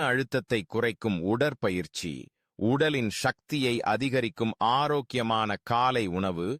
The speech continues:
முழு நாளும் புத்துணர்ச்சியாக இருக்க உதவும். ஆரோக்கியமான உடலும் தெளிவான மனமும் வெற்றிக்கான முக்கிய தளங்கள். நான்கு, தனிப்பட்ட நேரம், மீ டைம் கிடைக்கும். வெற்றி பெற்றவர்கள் அனைவரும் தனிப்பட்ட நேரத்திற்கு முக்கியத்துவம் கொடுக்கிறார்கள்.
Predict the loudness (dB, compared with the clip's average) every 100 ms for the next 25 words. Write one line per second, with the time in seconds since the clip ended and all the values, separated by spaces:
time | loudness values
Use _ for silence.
0 | -10 _ -4 2 4 4 4 2 2 0
1 | -2 -4 -2 0 0 0 0 2 2 0
2 | -4 -4 -4 -2 -2 -2 -4 -8 -16 _
3 | _ _ _ _ 2 4 2 -2 -2 0
4 | 2 2 0 0 0 0 0 -4 -10 _
5 | _ -2 0 2 2 2 0 0 0 0
6 | -2 -2 -6 _ _ -6 -2 -2 -2 -4
7 | -2 0 0 0 0 0 -2 -2 -2 -2
8 | 0 0 0 0 -2 -4 -12 _ _ -2
9 | 2 4 2 0 -4 -6 _ _ _ _
10 | _ 0 0 2 2 2 2 2 2 0
11 | -4 _ 0 2 2 2 2 0 0 0
12 | 0 -2 0 0 -2 0 0 2 0 2
13 | 2 2 2 2 2 0 0 0 0 0
14 | 0 0 0 0 -2 -2 -2 -2 0 -2
15 | 0 -2 0 0 0 0 0 0 -2